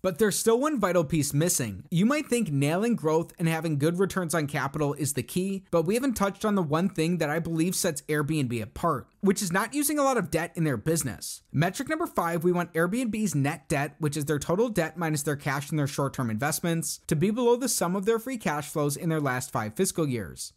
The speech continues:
Airbnb's had negative net debt in all five of these years, meaning they're left over with cash after paying off their debt. When we sum up their free cash flows, Airbnb's generated five point five billion dollars of free cash flow throughout this time.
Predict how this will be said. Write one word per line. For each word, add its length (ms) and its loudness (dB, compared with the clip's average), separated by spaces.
Airbnb's 720 0
had 200 -2
negative 340 0
net 260 -4
debt 320 -4
in 200 -2
all 160 2
five 260 -2
of 40 -6
these 200 0
years, 480 0
meaning 220 2
they're 180 2
left 220 0
over 200 2
with 220 -2
cash 400 -4
after 220 -2
paying 240 -2
off 180 -2
their 160 -2
debt. 400 -2
When 180 4
we 120 2
sum 260 2
up 140 -2
their 120 2
free 200 -2
cash 320 -2
flows, 320 0
Airbnb's 560 0
generated 560 0
five 220 -2
point 240 -2
five 80 0
billion 260 2
dollars 320 0
of 80 -8
free 140 -4
cash 280 -4
flow 200 -2
throughout 420 -2
this 160 0
time. 380 -2